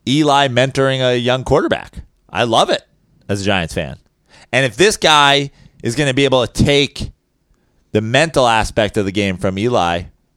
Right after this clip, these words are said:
fantastic. I'm into it. I, do I wish we had gotten a, like, maybe a stronger player in the first round otherwise? Yeah. But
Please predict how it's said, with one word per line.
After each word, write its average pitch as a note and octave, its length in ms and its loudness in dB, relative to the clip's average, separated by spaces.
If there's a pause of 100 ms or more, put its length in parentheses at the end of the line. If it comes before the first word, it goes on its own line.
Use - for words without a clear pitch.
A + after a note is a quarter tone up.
(400)
fantastic. C#3+ 600 -2 (1120)
I'm C3 160 -4
into G#3 200 0
it. - 180 -4 (800)
I, D3+ 260 2 (220)
do F3 100 4
I F3+ 100 6
wish F#3 220 2
we G3 60 0
had E3+ 160 2
gotten E3+ 240 2
a, D3 240 -2 (220)
like, C3+ 280 0
maybe C3+ 360 2
a C3+ 80 2
stronger C#3+ 500 2
player C#3+ 480 2
in C3 200 -6
the A#2+ 60 -2
first C3+ 300 -4
round C#3 400 0 (100)
otherwise? F3+ 600 -2
Yeah. A#3+ 340 0 (320)
But D#3+ 340 2